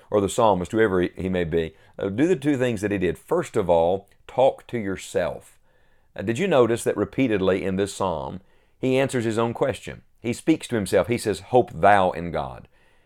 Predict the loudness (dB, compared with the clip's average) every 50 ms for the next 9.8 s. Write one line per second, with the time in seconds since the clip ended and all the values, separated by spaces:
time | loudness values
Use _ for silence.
0 | _ _ -6 -2 2 4 4 4 4 4 2 2 2 2 0 0 0 -2 -2 -2
1 | -4 -4 -4 -4 -4 -4 -2 -4 -4 -4 -4 -4 -2 2 2 2 2 0 -4 -4
2 | -8 -6 -4 -6 -6 -6 -6 -10 -10 -8 -8 -8 -10 -6 -2 0 2 2 2 -2
3 | -4 -10 -8 -8 -8 -6 -6 -6 -6 -4 -2 0 0 0 0 -2 -4 -4 -4 -8
4 | -10 -10 -10 -8 -6 -6 -6 -6 -6 -10 -10 -12 _ _ _ _ _ _ _ _
5 | _ _ _ _ -6 -6 2 4 4 4 4 2 0 0 -2 2 2 2 2 0
6 | -4 -6 -4 0 0 0 0 0 -4 -2 -2 0 0 0 0 0 2 2 0 2
7 | 0 0 0 -2 -2 -6 -8 -6 -6 -6 -6 -6 -6 -6 -6 -10 -8 -8 -8 -8
8 | -10 -14 -4 0 0 0 0 -2 -10 -6 -4 -2 0 0 -2 -4 -8 _ _ -20
9 | _ _ _ -2 0 0 0 0 -2 -4 -4 -2 -4 -6 -6 -8